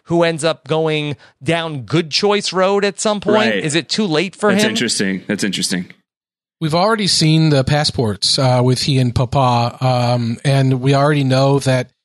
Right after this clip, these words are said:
Speaker 3: uh, that Emilio is working with the D E A, although we, we learned, obviously, that that was a ploy,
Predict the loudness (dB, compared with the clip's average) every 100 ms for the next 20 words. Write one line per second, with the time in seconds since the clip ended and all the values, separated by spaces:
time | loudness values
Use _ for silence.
0 | _ _ -2 0 0 0 0 2 2 4
1 | 2 4 2 2 0 0 0 0 0 0
2 | 0 -2 2 2 4 2 2 0 2 2
3 | 2 0 0 0 0 -2 0 -2 0 -2
4 | -2 -2 -2 -2 -2 -2 -4 -4 -4 -6
5 | 0 2 2 0